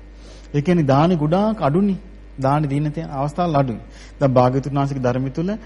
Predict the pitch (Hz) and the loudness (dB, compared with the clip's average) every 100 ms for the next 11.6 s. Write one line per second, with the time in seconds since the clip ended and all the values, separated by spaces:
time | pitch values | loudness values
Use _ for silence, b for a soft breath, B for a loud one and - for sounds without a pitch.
0 | B - 127 127 135 135 147 139 185 185 | B -4 2 4 2 0 0 0 0 0
1 | 165 160 139 123 110 110 104 110 - - | 0 -4 -4 -6 -8 -10 -12 -14 -18 -8
2 | 120 117 123 139 131 135 139 120 120 117 | -4 -4 -6 -10 -10 -10 -8 -8 -8 -8
3 | 117 113 113 107 110 B B B - - | -8 -10 -10 -12 -14 B B B -16 0
4 | 160 170 170 165 165 165 165 202 233 202 | 4 6 6 4 2 0 0 0 2 0
5 | 185 185 147 120 107 104 104 107 - B | 0 -4 -4 -6 -10 -10 -12 -14 -18 B
6 | B - 127 147 151 135 151 196 - 170 | B -10 -6 -4 -2 -2 -2 -6 -4 -4
7 | 156 151 147 131 120 104 104 - B B | -2 -4 -4 -4 -6 -8 -10 -18 B B
8 | B B - 139 147 156 170 185 180 180 | B B -2 2 4 4 2 0 -2 -4
9 | 180 - - 120 117 - 143 165 180 175 | -8 -10 -6 -6 -6 -2 0 0 0 -2
10 | 151 196 262 220 - 156 135 110 101 104 | -2 -2 0 0 0 -4 -4 -8 -8 -12
11 | 120 185 135 135 160 | -8 -6 -4 -2 -2